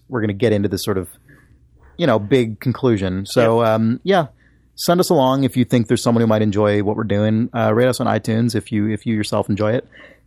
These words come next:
Speaker 1: And, um, you can send us email at twinpeaks at idlethumbs dot net if you have anything to say about this episode or the upcoming episode of the show.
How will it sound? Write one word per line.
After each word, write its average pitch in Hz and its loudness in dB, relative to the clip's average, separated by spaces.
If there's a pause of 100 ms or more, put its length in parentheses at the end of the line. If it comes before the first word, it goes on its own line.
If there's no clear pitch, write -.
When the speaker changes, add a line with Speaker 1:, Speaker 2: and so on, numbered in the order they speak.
(120)
Speaker 1:
And, 127 2
um, 123 2
you 123 -2
can 127 0
send 156 2
us - -2
email 139 0 (140)
at 117 -2 (320)
twinpeaks 160 -2 (100)
at 139 -2 (100)
idlethumbs 135 0
dot 110 0
net 107 -2 (340)
if - -10
you 120 4
have 113 2
anything 110 0
to - -8
say 107 2
about 104 0
this - 0
episode 156 2
or 123 2
the 117 0
upcoming 117 0
episode 110 -4
of 101 -4
the - -6
show. 123 0